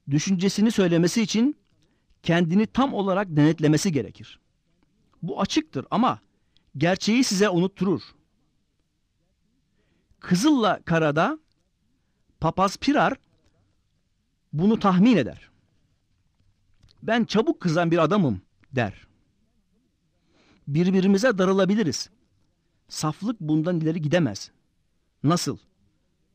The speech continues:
Demek öfkem bir gramofon olayından ibaret. Yani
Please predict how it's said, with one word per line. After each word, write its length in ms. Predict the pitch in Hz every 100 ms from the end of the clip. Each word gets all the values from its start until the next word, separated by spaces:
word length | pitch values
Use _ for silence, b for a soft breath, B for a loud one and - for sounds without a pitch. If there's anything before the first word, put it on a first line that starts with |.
| _ _ _ _ _
Demek 300 | 135 190 262 -
öfkem 520 | 196 - - 254 247
bir 200 | 220 220
gramofon 520 | 160 185 190 175 254
olayından 500 | 233 202 180 185 208
ibaret. 400 | 160 131 107 - - _ _ _ _ _ _ _ _
Yani 420 | 160 220 214 185